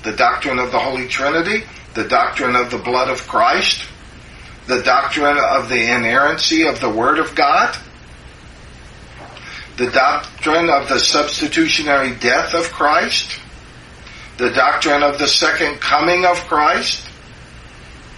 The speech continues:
What doctrines are these cold doctrines you're talking about?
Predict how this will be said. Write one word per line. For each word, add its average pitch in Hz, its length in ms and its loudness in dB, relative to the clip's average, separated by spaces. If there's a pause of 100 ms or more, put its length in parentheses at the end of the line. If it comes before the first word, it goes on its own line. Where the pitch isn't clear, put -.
(680)
What 185 240 4
doctrines 151 640 2
are 127 180 4
these 123 260 2
cold 135 380 2
doctrines 117 560 2
you're 95 140 2
talking 110 400 2
about? 85 580 2